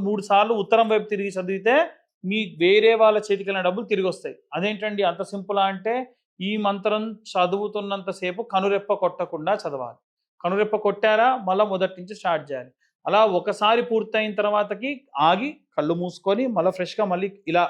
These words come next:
స్టిఫ్గా కళ్ళు ఇలా ఉంచి ఉత్తరం వైపు చూస్తూ ఈ మంత్రాన్ని చెప్పాలి. అలా మూడు సార్లు చెప్పినా, నూట ఎనిమిది సార్లు హోమంలో హవిస్సు వేసిన మీ గ-, పరహస్తగత ద్రవ్య పునఃప్రాప్త్యర్థం వేరే వాళ్ళ చేతికి వెళ్ళిన డబ్బులు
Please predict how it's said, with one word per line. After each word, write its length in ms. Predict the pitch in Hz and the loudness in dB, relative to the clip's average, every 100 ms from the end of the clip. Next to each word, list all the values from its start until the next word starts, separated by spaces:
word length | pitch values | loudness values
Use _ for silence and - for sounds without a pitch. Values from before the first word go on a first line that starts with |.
| - | -4
స్టిఫ్గా 840 | - _ _ _ _ 196 196 196 214 208 | -20 _ _ _ _ -10 -4 0 2 2
కళ్ళు 160 | 175 190 | 0 2
ఇలా 100 | 180 | 0
ఉంచి 340 | 165 165 254 294 - _ _ - | 0 -6 -6 -6 -10 _ _ -14
ఉత్తరం 320 | 165 226 226 220 | -2 2 2 2
వైపు 160 | 214 - | -2 -4
చూస్తూ 260 | 185 185 247 | -8 -4 -4
ఈ 100 | 226 185 | -2 -4
మంత్రాన్ని 360 | 170 185 185 196 | -2 -2 -2 -4
చెప్పాలి. 340 | 180 143 135 - _ _ - | -6 -6 -8 -12 _ _ 0
అలా 180 | 190 233 196 | 4 4 2
మూడు 180 | 190 208 208 | -2 -2 2
సార్లు 220 | 208 208 190 | 0 0 -6
చెప్పినా, 340 | 175 180 180 190 _ _ - | -8 -6 -6 -6 _ _ -8
నూట 280 | 180 240 240 247 233 | -2 0 4 4 4
ఎనిమిది 260 | 220 220 196 | 0 -4 -2
సార్లు 240 | 208 220 208 165 | 0 2 0 2
హోమంలో 480 | 202 208 214 220 214 | 0 2 2 4 2
హవిస్సు 460 | 165 175 208 - | 2 -4 -4 -2
వేసిన 380 | 214 196 196 185 196 - _ _ _ | 2 2 2 -2 -2 -4 _ _ _
మీ 120 | 196 226 180 | -4 -2 2
గ-, 180 | 170 170 - 180 | 2 2 0 2
పరహస్తగత 680 | 185 214 220 - 220 208 202 180 | 4 6 4 2 0 2 0 2
ద్రవ్య 280 | 185 165 196 | 0 2 -2
పునఃప్రాప్త్యర్థం 1000 | 190 175 175 180 165 - 160 143 170 147 | 0 -2 0 2 0 0 -6 -4 -4 -4
వేరే 180 | 156 180 185 | -2 0 2
వాళ్ళ 140 | 180 | 0
చేతికి 300 | 175 160 151 | -2 -6 -10
వెళ్ళిన 160 | 160 147 | -10 -6
డబ్బులు 240 | 139 165 | -6 -2